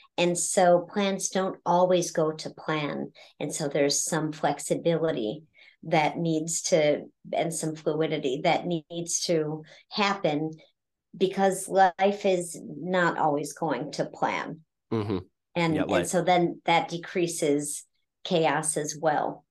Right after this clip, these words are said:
Speaker 1: not trying to
Speaker 2: Mm-hmm.
Speaker 1: control externally. Um, and yes, having a plan, like you're saying, executing it to the greatest extent that you're able,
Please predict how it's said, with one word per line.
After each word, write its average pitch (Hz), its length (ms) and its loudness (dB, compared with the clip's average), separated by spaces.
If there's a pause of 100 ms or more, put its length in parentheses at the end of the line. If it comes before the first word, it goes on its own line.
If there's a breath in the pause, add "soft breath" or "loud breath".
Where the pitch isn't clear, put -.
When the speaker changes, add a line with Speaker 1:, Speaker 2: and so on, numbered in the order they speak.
(160)
Speaker 1:
not 160 220 0
trying 151 260 0
to 151 60 0
Speaker 2:
Mm-hmm. - 80 -8
Speaker 1:
control 143 420 -4
externally. 139 840 -2 (300 loud breath)
Um, 143 500 -4
and 147 340 2 (100)
yes, 208 280 6
having 214 280 0
a 214 60 2
plan, 196 460 0
like 170 240 -4
you're 160 120 0
saying, 160 500 -2 (100)
executing 170 640 0
it - 180 -4
to 160 120 -4
the 156 160 2
greatest 143 440 -2
extent 160 360 -4
that 156 120 -2
you're 98 160 0
able, 170 440 2